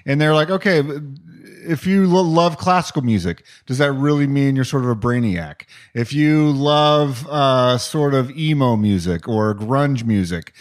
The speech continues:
what would that say about you? Let's say you're into metal or death metal even, or pop music. What does that say?" The ones that jumped out to me that were really interesting, I thought of,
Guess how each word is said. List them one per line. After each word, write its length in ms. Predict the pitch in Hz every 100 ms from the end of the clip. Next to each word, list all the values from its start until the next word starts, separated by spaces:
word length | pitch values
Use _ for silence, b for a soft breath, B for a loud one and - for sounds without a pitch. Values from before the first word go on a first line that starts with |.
| B -
what 220 | 123 143
would 140 | 147
that 240 | 127 123 113
say 180 | 123 107
about 240 | 98 90
you? 60 | 123
Let's 140 | 131
say 100 | 151
you're 200 | 139 131
into 160 | 127 120
metal 600 | 117 123 123 104 85 B B -
or 220 | 113 113
death 380 | 101 120 123 -
metal 360 | 113 101 90 98
even, 280 | 98 92
or 100 | 92
pop 440 | 87 - 135 127 120
music. 480 | 110 92 90 82 B B B
What 180 | 110 123
does 120 | 110
that 180 | 113 98
say?" 380 | 156 147 123 104 B B
The 100 | 147 147
ones 320 | 214 254 185
that 200 | 175 135
jumped 340 | 143 175 175
out 180 | 170 135
to 100 | 147
me 480 | 143 156 151 139 120
that 360 | 110 123 131
were 180 | 123 120
really 560 | 117 131 123 139 131 123
interesting, 360 | 131 135 123
I 80 | 98
thought 300 | - 107 101
of, 240 | 98 98